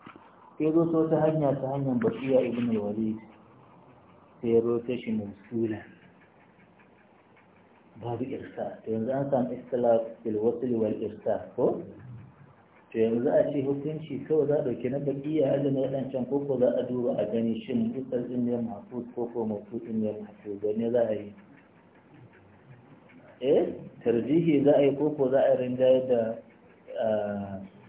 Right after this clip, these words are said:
za a ɗauki mawsul ne kawai? Da yawa daga cikin fuqaha sun tafi akan ɗaukar mawsul ɗin, amma muhaddisun da ɗauki nuzatun nazar, za ga da Ibn Hajar ya kawo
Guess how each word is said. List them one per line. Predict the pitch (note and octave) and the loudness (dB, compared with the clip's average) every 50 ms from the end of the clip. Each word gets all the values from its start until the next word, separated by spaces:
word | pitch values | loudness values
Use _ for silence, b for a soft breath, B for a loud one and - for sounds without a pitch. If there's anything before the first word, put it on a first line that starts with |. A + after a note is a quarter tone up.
| - _ - | -20 _ 0
za | A2+ C3+ C#3+ | 6 6 8
a | C#3+ - | 8 6
ɗauki | B2 A2 - - | 4 0 0 0
mawsul | C3 B2 A#2+ A#2 A2+ - B2+ A#2 A2+ G#2+ | 2 4 4 4 2 2 0 0 0 0
ne | G#2+ G2+ G2+ | 0 -2 -2
kawai? | G2+ G2+ G2+ G2+ - - - - - - - - - - - - - - - - - - C#3+ | -2 -2 -2 -4 -4 -10 -16 -20 -20 -20 -20 -20 -20 -20 -20 -20 -20 -20 -20 -20 -14 -6 0
Da | C3+ | 2
yawa | D3+ E3 E3+ D#3 C#3+ | 6 6 8 6 6
daga | C#3 A#2+ A#2 A2+ | 4 4 2 2
cikin | - - - C3+ C3 A#2+ | 0 -2 -6 -6 -6 -6
fuqaha | - C3+ C3 A#2+ A2+ A2+ A#2+ B2 A#2 A2 - - - - - - - - - - | -6 -4 -2 -2 -2 0 2 0 0 0 -4 -10 -18 -20 -20 -20 -20 -20 -14 -10
sun | - C3+ C3 - | -8 -6 -4 -2
tafi | C4 - - | -2 -2 0
akan | - A3 - - - A#3+ A#3 - - | 0 -2 -2 0 -2 -2 -2 -4 -2
ɗaukar | - A#2 A#2 A2+ - A2+ G#2+ G#2 | 0 2 2 2 2 0 -2 -2
mawsul | G#2+ G2+ G2+ G2 - - A2+ G#2+ | -2 -8 -8 -10 -10 -10 -10 -8
ɗin, | G#2 G#2 - G#2 G2+ - - - - - - _ _ _ _ _ _ _ - | -8 -10 -12 -16 -18 -20 -20 -20 -20 -20 -20 _ _ _ _ _ _ _ -12
amma | - G#2+ A2 A2+ A#2 | -6 -2 0 0 2
muhaddisun | A#2 A#2 G#2+ G#2+ G#2 - - - G#2+ - - - C#3+ C3 A2+ G#2 G2 - - - - | 2 0 0 0 -2 -4 -4 -4 -6 -6 -4 -2 0 0 0 0 -2 -6 -10 -12 -14
da | - - | -14 -10
ɗauki | - A2+ A2 A2 - - B2 B2+ | -8 -8 -8 -8 -8 -8 -8 -8
nuzatun | C3 B2+ B2+ C3 B2 - C3 B2 - - A#2+ A2+ A2+ | -6 -6 -6 -4 -2 0 0 0 0 -2 -2 0 0
nazar, | A#2 A#2 G#2+ A2 G#2 G2+ - - - - - - - - - | 0 0 0 0 -2 -4 -6 -12 -18 -20 -20 -20 -20 -20 -10
za | - C3 B2 A#2 | -6 -4 -2 2
ga | A#2+ B2 A#2+ | 2 2 2
da | A#2 A#2 | 2 2
Ibn | A2+ A2+ A#2+ A2+ | 2 2 0 0
Hajar | A2 A2 A2 A2 A2 G#2 G#2 | 0 0 0 0 0 0 2
ya | G#2+ G#2 | 0 -2
kawo | G#2+ - A2 A2 | -2 0 0 0